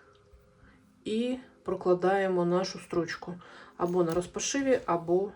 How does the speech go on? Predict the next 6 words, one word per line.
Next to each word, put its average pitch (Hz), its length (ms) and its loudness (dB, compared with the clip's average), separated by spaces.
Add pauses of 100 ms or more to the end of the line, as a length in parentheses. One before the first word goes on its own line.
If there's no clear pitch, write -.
двохігольною, 175 920 -2 (1200)
двохігольною. 175 720 -4 (1400)
І 269 340 2
нам 226 320 6
залишилось 214 760 2
тільки, 220 640 0